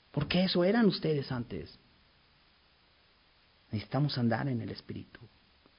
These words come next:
Por eso dice aquí en el versículo nueve, "Mas vosotros, a diferencia de lo que éramos antes, a diferencia de lo que el mundo vive, mas vosotros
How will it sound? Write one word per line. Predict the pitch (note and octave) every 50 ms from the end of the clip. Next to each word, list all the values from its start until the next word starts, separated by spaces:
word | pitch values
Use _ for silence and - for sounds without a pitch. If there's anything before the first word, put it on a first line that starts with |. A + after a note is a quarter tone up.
| _ _ _ _ _ _ _ _ _ _ _ - - - - - _
Por | - A2 G#2+
eso | G#2+ A#2
dice | A2 A2 G2+ G#2
aquí | - - A2 G#2+
en | G#2 G2+
el | F#2+
versículo | F#2+ G2 F#2 - G2+ - G#2 G2
nueve, | G2 G#2+ A#2 A2+ F#2 - - - - - - - - - - _ _ _ _ _ _ _ _ _ _ - -
"Mas | G#2 G2 F#2 F2+
vosotros, | F#2+ F#2+ G2 - D3+ D3+ D3 - E2 - - - - - _ _ - - - _ _ _ _ _ _ _ _ _ _ -
a | - A2+
diferencia | A2+ A#2 G#2+ - A2 A2+ B2 C#3 C#3+ - C3 G#2 F#2 - - - - - - -
de | - B2
lo | A2+ G#2+ -
que | - A#2
éramos | B2 B2+ C3+ B2 A#2 - -
antes, | A#2+ B2 B2 - - - - - - - - _ _ _ _ _ _ _ _ _ _ _ _ _ _ -
a | A#2+
diferencia | B2 B2 A#2 - A#2+ B2+ C#3 C3 - C#3+ C3+
de | B2+
lo | B2 A#2+ A#2
que | - B2
el | A#2+ A#2
mundo | A#2 B2 C#3+ D#3 D#3 C#3 C#3 C3 G#2+ F#2 - - - - - - - - _ _ _ _ _
vive, | - A#2 C3 C3+ C3 B2 G#2 F#2+ F#2 - - - - - _ _ _ _ _ _ _ _ _ _ _ _ _ _ _ _ _ _ _ _ _ _ _ _ _ _
mas | - G#2+ A2 G#2
vosotros | G2+ G2 - - C3+ A#2 - A#2 A2 - - -